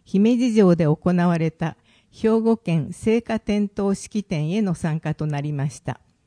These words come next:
その後、役場まで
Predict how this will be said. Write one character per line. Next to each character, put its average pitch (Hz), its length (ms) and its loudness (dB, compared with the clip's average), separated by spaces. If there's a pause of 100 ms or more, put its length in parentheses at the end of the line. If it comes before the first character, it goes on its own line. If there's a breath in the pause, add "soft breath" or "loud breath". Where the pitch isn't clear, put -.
(800)
そ 208 140 2
の 233 200 4
後、 208 300 0 (120)
役 190 340 -2
場 233 160 4
ま 233 180 2
で 170 200 -4